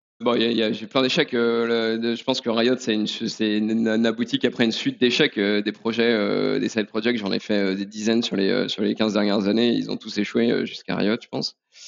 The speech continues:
Donc, il y a ça. Enfin, je pense que vraiment, c'est une suite d'échecs. Échec récent, euh, je pense, euh, techniquement, euh, la stack que j'avais choisie chez, au début de Riot,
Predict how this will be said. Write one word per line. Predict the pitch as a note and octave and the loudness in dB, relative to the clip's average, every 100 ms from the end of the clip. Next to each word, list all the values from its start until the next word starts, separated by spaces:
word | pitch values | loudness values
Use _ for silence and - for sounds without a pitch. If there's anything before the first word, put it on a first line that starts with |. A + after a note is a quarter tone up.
| - - | -18 -6
Donc, | A#2+ - | -6 0
il | A2 | 0
y | |
a | |
ça. | G2+ A#2 | 2 2
Enfin, | A#2 G2+ G#2 | 2 0 -4
je | - | -2
pense | A#2 | -4
que | - | -4
vraiment, | G#2 G2+ A2+ | -2 0 0
c'est | A2+ G#2+ | -2 -4
une | |
suite | - G#2 | -4 -4
d'échecs. | G#2 A#2 A#2 - - - _ _ _ _ _ _ _ _ | -2 -2 -2 -8 -20 -20 _ _ _ _ _ _ _ _
Échec | G2 - A#2 | -2 0 0
récent, | - B2 - C3 C3 B2 | 0 -2 2 2 2 2
euh, | G#2 | 0
je | G#2 | -2
pense, | - A#2+ A2+ | -2 -2 0
euh, | G2+ G#2 G2+ G2+ G2 | 0 0 0 -2 -2
techniquement, | A#2 - A2+ A#2 A#2+ G#2+ | -4 0 2 2 2 0
euh, | G2+ | 0
la | G#2 | 0
stack | - A#2 | 0 -2
que | - | -2
j'avais | G#2 G2 | -2 0
choisie | G2 - G#2 G#2 | 0 -2 -4 -6
chez, | - - F#2+ F#2 F2+ | -8 -4 -2 0 0
au | F#2 | -2
début | - G2 | -2 -2
de | A2+ | 0
Riot, | G2+ A2 | 0 0